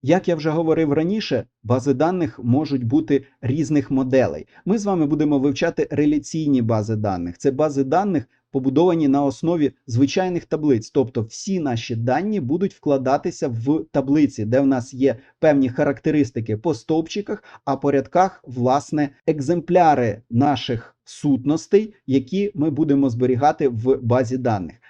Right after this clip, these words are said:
Але, крім цього, є інші моделі бази даних. І, відповідно, субд пов'язані з цими моделями. Тобто, якщо ми говоримо, що ми створюємо реляційну базу даних, то необхідно, щоб нею управляла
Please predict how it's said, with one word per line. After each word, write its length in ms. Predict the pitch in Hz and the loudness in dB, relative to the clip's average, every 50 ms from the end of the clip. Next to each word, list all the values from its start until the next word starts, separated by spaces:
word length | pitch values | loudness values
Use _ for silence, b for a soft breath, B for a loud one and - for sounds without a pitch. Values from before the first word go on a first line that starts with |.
| b b _ | b b _
Але, 380 | - - 139 151 190 214 202 208 b b b _ | -4 -2 0 0 0 0 -2 -4 b b b _
крім 280 | - 165 160 156 135 | -2 0 0 2 0
цього, 360 | 113 - 185 208 233 202 170 156 | 0 4 4 4 4 4 0 -2
є 260 | 135 131 147 160 160 - _ _ | 0 0 -2 -4 -4 -8 _ _
інші 400 | 196 202 214 - - - 160 143 | -2 0 0 -2 -2 -2 -2 0
моделі 600 | 135 135 131 131 123 143 151 165 170 165 165 165 - _ _ - | 0 0 -2 0 0 2 2 2 2 0 -2 -4 -8 _ _ -4
бази 360 | 113 127 127 131 123 135 135 | -2 0 0 0 2 0 0
даних. 440 | 127 131 123 110 95 82 78 78 - _ _ _ _ _ _ _ | 2 2 0 0 0 -4 -8 -12 -16 _ _ _ _ _ _ _
І, 200 | 226 196 196 156 | 0 0 2 2
відповідно, 680 | 131 151 - - - 156 143 156 185 180 143 139 131 | 0 -2 -2 -2 -2 -2 -2 0 -2 -2 -2 -2 -4
субд 440 | 120 - - 135 120 117 117 117 123 139 175 190 - | -4 -4 -6 -4 -2 0 0 0 0 -2 -2 -4 -4
пов'язані 600 | - 117 113 117 123 120 123 123 143 139 131 135 | -4 -2 0 0 2 0 0 0 0 0 0 -2
з 100 | 127 - | -4 -4
цими 240 | - 139 127 127 127 | -4 -2 0 0 0
моделями. 640 | 131 131 135 135 139 139 113 95 85 - 80 80 - | 0 0 0 2 0 0 0 0 -4 -6 -10 -14 -4
Тобто, 300 | - 185 160 - - 127 | -2 0 0 0 -2 -6
якщо 220 | 120 120 - 233 233 | -6 -4 -4 -4 -2
ми 160 | 214 202 b b b b b b b b _ _ | -2 -4 b b b b b b b b _ _
говоримо, 580 | - 139 165 165 185 175 143 135 120 123 117 113 | 0 0 2 4 6 6 6 4 2 2 0 -2
що 240 | 113 - - 147 143 | -4 -4 -2 -2 0
ми 240 | 160 175 175 151 - | 0 0 0 0 -2
створюємо 600 | - - - - 143 170 175 160 147 135 131 127 | -6 -14 -10 -2 0 2 2 2 2 2 2 2
реляційну 540 | 131 139 143 147 143 - 190 170 156 147 135 | 2 2 0 0 -2 -4 -6 -2 0 0 2
базу 320 | 123 139 135 127 120 127 | 2 2 0 0 -2 -4
даних, 460 | 120 120 127 151 196 196 151 117 117 | -2 0 0 0 0 -2 -4 -4 -6
то 140 | - - 131 | -4 -2 0
необхідно, 580 | 131 135 135 131 123 - - 185 180 160 156 143 | 2 2 2 0 -2 -4 -6 -6 -2 -2 -2 -2
щоб 220 | - - 127 123 | -2 -4 -4 -2
нею 260 | 135 147 147 139 131 | 0 2 2 4 2
управляла 580 | 127 117 - 123 123 120 143 156 160 156 139 - | 2 0 -2 -2 0 2 2 2 2 2 0 -2